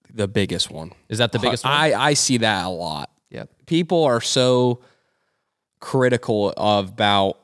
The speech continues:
Speaker 1: inheritance. If you inherited anything, you have been, everything in your life's been given.
Speaker 3: It's privilege.
Speaker 1: Yeah. That's, that's huge in culture nowadays, unfortunately.
Speaker 3: I, I tell people,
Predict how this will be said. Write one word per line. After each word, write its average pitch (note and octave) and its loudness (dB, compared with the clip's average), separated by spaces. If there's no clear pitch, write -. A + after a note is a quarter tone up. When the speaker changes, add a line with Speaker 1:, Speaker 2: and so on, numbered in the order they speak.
Speaker 1:
inheritance. F#2+ -4
If - -12
you C3 2
inherited A#2 0
anything, F2+ -6
you G2+ -4
have F#2+ -6
been, G2+ -4
everything G#2+ 0
in G2 -4
your F#2+ -4
life's F#2 -6
been F2 -10
given. D2 -10
Speaker 3:
It's A#2+ -8
privilege. - -4
Speaker 1:
Yeah. G2+ -4
That's, A2+ -2
that's B2 0
huge F#2+ -4
in - -10
culture F2+ -4
nowadays, E2 -4
unfortunately. F2 -2
Speaker 3:
I, D#3 -2
I C#3 0
tell C#3 0
people, A#2 0